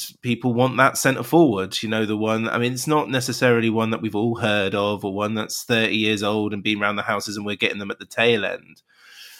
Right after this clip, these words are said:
But somebody who just gives you that little bit of reassurance that it's gonna happen. And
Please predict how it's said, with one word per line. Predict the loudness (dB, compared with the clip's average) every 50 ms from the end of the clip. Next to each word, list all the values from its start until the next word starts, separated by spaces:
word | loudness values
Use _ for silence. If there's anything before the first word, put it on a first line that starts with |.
| _ _ 4
But | 6 8 8 8 6 2 -6 _ _ _ _ -8
somebody | 0 2 2 4 4 4 4 4 4
who | 4 4 4 4 4 2
just | -2 -4 -6 -4 -4 -6 -10 _ _ _ _ _ _ -4
gives | -2 -2 0 0 0 0
you | 0 2
that | 4 2 2 2
little | 4 4 4 6 6 6
bit | 6 6 6 6
of | 6 4 2 -4 -12 -18 -20 -20 -20 _ _ -18
reassurance | -12 -4 0 2 2 2 2 4 4 4 6 4 2 0 -4 -6 -6 -6 -6 -6 -8 -6 -2
that | 0 2 4 4 4 2 0 -12
it's | -14 -12 -6
gonna | -4 -2 2
happen. | 4 4 2 2 -2
And | -4 -4 -6